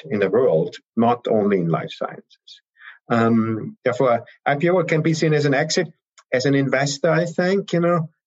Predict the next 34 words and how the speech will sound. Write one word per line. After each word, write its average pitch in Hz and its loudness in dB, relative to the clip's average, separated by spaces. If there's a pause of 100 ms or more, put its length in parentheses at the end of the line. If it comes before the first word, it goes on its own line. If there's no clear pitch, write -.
uh, 127 2
from 135 0
a, 127 2 (380)
from 135 0
an 135 2
entrepreneur 139 2
and 131 2
a 123 0
company, 143 0
it's 123 -2
just 131 -2
another 120 0
step, 110 -2 (720)
um, 110 0 (240)
to 110 0
raise 107 0 (100)
funds 113 -2
as 107 0
you 104 0
need 120 0
them. 95 -2 (500)
And, 113 0
um, 107 0 (180)
of - -20
course, 113 0
it - -6
comes 104 -4
with 104 0
some, 98 0
you 101 2
know, 95 2
financial 98 0
reward, 92 0 (480)
um, 90 0